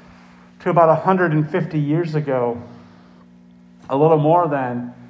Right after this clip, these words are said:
and during the American Civil War. Because oftentimes when we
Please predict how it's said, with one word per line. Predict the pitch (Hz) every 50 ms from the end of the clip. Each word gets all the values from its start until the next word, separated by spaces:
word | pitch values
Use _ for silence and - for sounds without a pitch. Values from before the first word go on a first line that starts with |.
| - - - - _ _ _ _ - - _ _
and | - 165 165
during | 151 185 202 202 202 190 175
the | 165 156
American | 151 151 160 175 185 185 185 185 180 165 151 143 139 135 - - - - - - - -
Civil | - - - - 175 175 156 156 147 135
War. | 123 135 151 170 165 139 113 107 104 95 95 - - - - - - - - _ - - - - _ _ _ _ - - - - - - - - _ - - - - _ _ _ - - - - _ _ - - - -
Because | - - 165 160 156
oftentimes | - 185 208 226 220 220 220 185 185 185 185 175 170 160
when | 151 156 160
we | 190 214 214 208 196 180 170 156 151